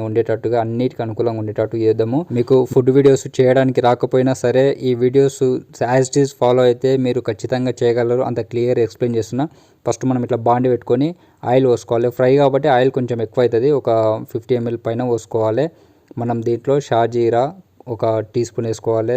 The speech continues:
దాల్చిన చెక్క కొంచెం అంతా, ఇలాచీలు రెండు, లవంగాలు మూడు నాలుగు, మిరియాలు ఒక ఐదారు వేసుకోవాలి. వేసుకొని అవి కొంచెం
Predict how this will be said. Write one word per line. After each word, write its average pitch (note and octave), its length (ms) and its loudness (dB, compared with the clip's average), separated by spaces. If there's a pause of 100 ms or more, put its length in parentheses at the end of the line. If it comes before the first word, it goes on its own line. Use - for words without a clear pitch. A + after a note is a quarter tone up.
(100)
దాల్చిన A2+ 300 -4 (120)
చెక్క A#2 300 -6
కొంచెం G#2+ 320 -6
అంతా, B2 180 -4 (480)
ఇలాచీలు A#2 500 0
రెండు, G#2+ 240 -2 (160)
లవంగాలు A#2 520 0 (320)
మూడు A2+ 180 -2 (100)
నాలుగు, A2 280 -2 (400)
మిరియాలు A#2 400 2 (280)
ఒక A2+ 100 -8 (140)
ఐదారు A2+ 280 0
వేసుకోవాలి. A2 520 -2 (640)
వేసుకొని A#2+ 460 -2 (280)
అవి A#2+ 140 0 (140)
కొంచెం C3 320 0